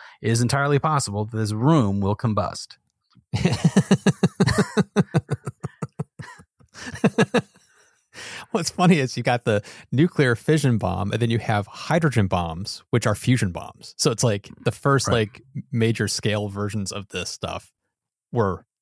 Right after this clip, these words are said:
Speaker 2: "Let's blow stuff up." <laughs>
Speaker 1: Yeah. Well,
Speaker 2: Which is
Speaker 1: you know,
Speaker 2: kinda scary.
Speaker 1: Oppenheimer,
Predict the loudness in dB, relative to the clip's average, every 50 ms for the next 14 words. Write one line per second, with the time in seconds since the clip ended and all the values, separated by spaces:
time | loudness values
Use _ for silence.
0 | _ -2 0 0 -2 -2 0 2 2 2 2 2 2 2 2 4 2 2 4 4
1 | 2 2 0 -2 -4 -2 0 2 2 4 2 2 0 -2 -2 0 0 2 2 0
2 | -2 -4 -6 -8 -10 _ -6 -6 -4 _ -4 -4 -4 _ _ -20 -20 -20 -20 -20
3 | -20 -20 -8 -2 0 2 2 2 0 -2 0 2 2 2 4 4 2 2 2 2
4 | 2 2 2 2 2 2 2 2 2 0 -2